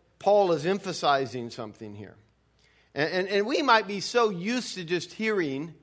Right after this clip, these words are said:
that, "Oh yeah, the church is God's family," that we just, we pass that over without really thinking about the depth of what that means. And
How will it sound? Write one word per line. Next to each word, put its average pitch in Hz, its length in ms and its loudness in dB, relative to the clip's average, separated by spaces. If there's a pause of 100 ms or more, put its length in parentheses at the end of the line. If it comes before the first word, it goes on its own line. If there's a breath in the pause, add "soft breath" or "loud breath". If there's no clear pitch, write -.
(520)
that, 170 300 8
"Oh 208 120 8
yeah, 208 200 10
the 170 120 2
church 196 320 0
is 165 100 -6
God's 170 300 6
family," 190 260 2
that 202 140 0
we 240 100 0
just, - 260 -6
we 208 120 -6
pass 202 340 2
that 180 180 4
over 156 500 2
without 160 300 0
really 165 160 -4
thinking 165 300 -8
about 143 180 -2
the 135 80 -8
depth 143 320 0
of 135 80 -12
what 139 200 -4
that 135 160 -2
means. 170 260 -2
And 147 140 -6